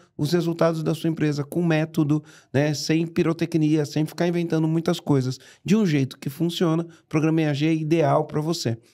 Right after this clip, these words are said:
É só você se inscrever, vai ter um link aqui em algum lugar. É só você se inscrever e fazer como mais de sete mil e quinhentos donos de pequenas e médias empresas já fizeram e ter o resultado que eles tiveram também. A gente tá esperando aqui pra, pra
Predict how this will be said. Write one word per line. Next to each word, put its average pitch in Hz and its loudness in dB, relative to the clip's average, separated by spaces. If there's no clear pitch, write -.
É 120 -4
só 143 2
você 147 -2
se 147 -4
inscrever, 147 -2
vai 151 -2
ter 165 -2
um 180 0
link 208 -2
aqui 175 -4
em 165 2
algum 143 0
lugar. 170 2
É 139 0
só 165 -2
você 165 -2
se 170 -6
inscrever 160 0
e - -6
fazer 170 -2
como 170 0
mais 175 0
de 175 -6
sete 170 -4
mil 165 2
e - -2
quinhentos 170 0
donos 170 0
de 170 -6
pequenas 156 -2
e 143 0
médias 135 0
empresas 123 -2
já 135 4
fizeram 180 -2
e 302 -4
ter - -4
o 330 0
resultado 277 0
que - -6
eles 190 -2
tiveram 147 -2
também. 156 0
A 123 0
gente 151 0
tá 160 -2
esperando 139 0
aqui 135 -4
pra, 127 0
pra 123 2